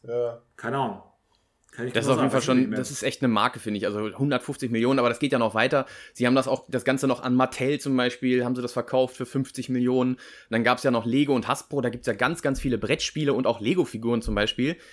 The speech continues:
Speaker 3: Die sind, äh, da mittlerweile auf dreihundert Millionen U-S-Dollar gekommen. Was die wirklich, das ist auch, also das sind ja Zahlen, mit denen die sie da um sich werfen und das ist ja wirklich nur die Lizenz, ne? Also
Speaker 2: Genau.
Speaker 3: ich sag mal, die Macher von Harry Potter selber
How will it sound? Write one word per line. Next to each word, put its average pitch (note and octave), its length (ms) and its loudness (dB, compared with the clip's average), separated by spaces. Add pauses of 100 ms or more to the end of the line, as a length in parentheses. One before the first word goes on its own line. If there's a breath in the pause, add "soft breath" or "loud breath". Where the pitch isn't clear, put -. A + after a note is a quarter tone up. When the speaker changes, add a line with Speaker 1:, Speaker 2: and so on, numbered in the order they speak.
(180 loud breath)
Speaker 3:
Die B2 200 -2
sind, D3+ 320 2
äh, C3+ 200 4
da B2+ 100 4
mittlerweile C3+ 440 0
auf A2 100 -2
dreihundert A#2+ 560 0
Millionen G#2 300 -2
U-S-Dollar G#2 440 0
gekommen. A2 380 -2
Was C3 120 -2
die D3+ 120 -8
wirklich, F#3+ 280 -6 (300 loud breath)
das C3 120 -4
ist D3+ 100 -8
auch, - 220 -4 (340)
also D3+ 200 -4 (420)
das B2+ 260 -4
sind G3+ 120 0
ja D#3 140 2
Zahlen, G#3 340 0
mit B2 140 2
denen B2+ 120 2
die B2 100 -2
sie A#2 200 -10
da A#2+ 80 0
um F#3+ 180 0
sich A#2+ 200 -4
werfen A2 260 0
und B2+ 100 0
das C#3+ 140 0
ist C#3+ 80 -10
ja C3+ 160 0
wirklich E3 240 -4
nur F3 140 0
die G3 80 -2
Lizenz, F3+ 560 -4
ne? B2+ 120 -2
Also B2 140 0
Speaker 2:
Genau. B2+ 140 0
Speaker 3:
ich G#2+ 40 -6
sag C3+ 120 0
mal, C#3 120 0
die B2 120 -4
Macher F3+ 420 -2
von F3 300 -2
Harry F3+ 160 0
Potter E3+ 220 -2
selber E3+ 340 0